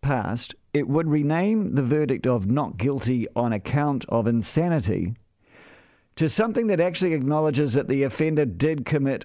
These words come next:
a criminal act. Now, of course, victims and victims' families have been whooping with joy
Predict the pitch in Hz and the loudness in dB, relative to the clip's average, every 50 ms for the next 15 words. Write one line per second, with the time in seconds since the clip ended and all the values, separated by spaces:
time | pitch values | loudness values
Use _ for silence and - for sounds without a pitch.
0 | - 127 120 - - 139 135 131 123 120 113 - - - - 123 - - _ - | -4 -4 -4 -2 -2 0 0 0 0 0 -2 -2 -4 -2 -2 -2 -2 -4 _ -10
1 | - - - - - _ _ _ _ _ _ _ - - 107 95 92 95 - - | -8 -8 -8 -8 -12 _ _ _ _ _ _ _ -6 -4 -2 -2 -2 -4 -2 -2
2 | 135 135 117 104 107 127 160 - - 160 151 147 120 113 - - 92 104 92 - | -2 -2 -2 -2 -2 -2 -2 -2 -2 -2 0 0 -2 -2 -4 -6 -6 -4 -4 -4
3 | - - 107 110 104 - - - - 170 185 196 190 156 120 101 95 87 104 135 | -4 -2 -2 -2 -2 -4 -4 -2 0 0 2 2 2 2 0 0 0 0 0 -2
4 | 151 165 - - _ _ _ _ _ _ - - - 127 120 113 120 123 139 151 | -2 -4 -8 -12 _ _ _ _ _ _ -8 -6 -2 -2 0 0 0 0 0 0
5 | 185 214 240 196 - - 208 202 196 190 175 - - - 151 143 - - - 160 | 0 0 0 -2 0 0 0 2 2 0 -2 -2 -4 -4 -4 -4 -4 -6 -2 -2
6 | 180 180 165 131 104 85 - | 0 0 0 0 -2 -4 -8